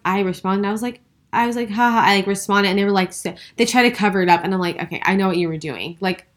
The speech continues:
you know, whatever. And one time, there have been a few times where I have answered the message, like, very nicely, and they said something rude, I've answered, and they have, like, been nice or apologized. But a lot of the times, they just, they just read the message and don't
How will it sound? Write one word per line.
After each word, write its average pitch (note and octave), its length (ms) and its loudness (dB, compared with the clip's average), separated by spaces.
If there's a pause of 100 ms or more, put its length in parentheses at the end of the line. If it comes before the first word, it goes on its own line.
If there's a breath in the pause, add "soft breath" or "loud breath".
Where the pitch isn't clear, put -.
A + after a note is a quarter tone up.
you F#3 140 -4
know, D3+ 200 -2
whatever. D#3 420 -6 (260 loud breath)
And B3 200 2
one C#4 160 6
time, C#4+ 340 2
there B3+ 100 6
have C4 80 8
been D#4+ 100 4
a D4+ 40 0
few D#4 140 0
times B3 340 0
where G#3+ 120 4
I G3+ 140 10
have G#3+ 200 6
answered A3 240 2
the G#3+ 60 2
message, G3 320 2
like, F#3 120 0
very F#3+ 180 0
nicely, G3+ 720 0
and F#3 80 -8
they F#3+ 60 0
said F#3+ 160 -2
something G3+ 200 0
rude, F#3 200 0
I've F3+ 120 -2
answered, F3+ 260 -2
and F#3+ 140 0
they G3 100 2
have, F#3 400 6
like, F#3 240 -4
been F#3 160 0
nice E3+ 280 2
or D#3+ 60 -2
apologized. E3 800 -2
But F3+ 200 4 (400 loud breath)
a G3+ 40 -4
lot G3 120 6
of F#3+ 60 4
the F#3+ 140 0
times, F#3+ 260 0
they F3+ 120 0
just, E3+ 360 -6
they F3 120 0
just E3+ 180 -2
read E3+ 160 0
the D#3+ 80 -4
message D3 300 -6
and D3 100 -6
don't C#3+ 80 -6